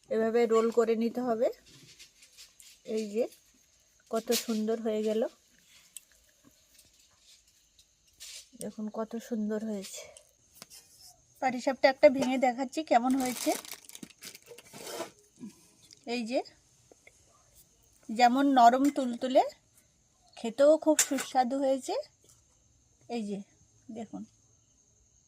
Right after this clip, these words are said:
তো বন্ধুরা, আমার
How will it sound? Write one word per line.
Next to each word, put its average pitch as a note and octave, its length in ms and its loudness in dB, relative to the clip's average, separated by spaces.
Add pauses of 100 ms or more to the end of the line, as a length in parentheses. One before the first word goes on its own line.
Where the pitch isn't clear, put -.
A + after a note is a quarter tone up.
(1500)
তো D#4 60 -6 (100)
বন্ধুরা, D4 380 2 (440)
আমার B3 200 -2